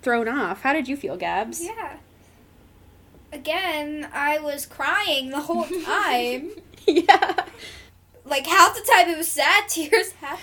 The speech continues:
Speaker 2: the time it was happy.
Speaker 1: I know what you mean, yeah.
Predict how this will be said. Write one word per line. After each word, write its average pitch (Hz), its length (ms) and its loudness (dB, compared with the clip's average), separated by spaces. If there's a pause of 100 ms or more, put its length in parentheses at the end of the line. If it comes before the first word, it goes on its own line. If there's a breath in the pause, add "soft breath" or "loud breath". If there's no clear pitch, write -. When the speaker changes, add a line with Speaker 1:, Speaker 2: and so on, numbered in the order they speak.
(120)
Speaker 2:
the 330 40 -8
time 339 200 -4
it 370 160 -4
was 403 160 -2
happy. 254 580 -6 (500 loud breath)
Speaker 1:
I 254 60 -4
know 254 100 0
what 370 200 0
you 294 80 2
mean, 254 560 0
yeah. 226 460 -6